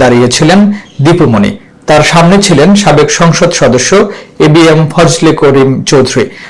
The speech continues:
তার বাম পাশে দাঁড়িয়েছিলেন হাসানুল হক ইনু।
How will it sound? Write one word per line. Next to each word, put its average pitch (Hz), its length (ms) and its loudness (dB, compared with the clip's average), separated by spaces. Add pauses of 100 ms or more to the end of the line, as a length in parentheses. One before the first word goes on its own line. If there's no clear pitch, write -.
(120)
তার 165 220 2 (260)
বাম 165 220 2
পাশে 208 280 0
দাঁড়িয়েছিলেন 123 540 0 (420)
হাসানুল 160 420 0
হক - 240 -2
ইনু। 107 140 -2